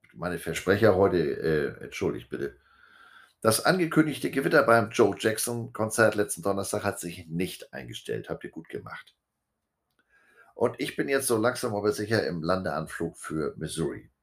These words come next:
Ich hab da letzten, äh, Samstag auch telefoniert. Ich bin da jetzt vorsichtig. Das hört sich alles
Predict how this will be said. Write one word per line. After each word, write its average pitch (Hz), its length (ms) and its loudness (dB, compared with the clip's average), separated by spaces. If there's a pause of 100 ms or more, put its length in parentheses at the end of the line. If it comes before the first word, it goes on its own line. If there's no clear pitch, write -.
(280)
Ich - 80 -20
hab - 140 -20
da 80 120 -2
letzten, 78 600 -8 (680)
äh, 69 360 -10 (240)
Samstag 85 420 -2
auch 78 160 0
telefoniert. 78 760 -2 (1500)
Ich - 280 0
bin 123 160 4
da 113 140 6
jetzt 90 240 0
vorsichtig. 82 680 -2 (380)
Das - 480 -6
hört 135 160 -2
sich 85 240 -10
alles - 580 -8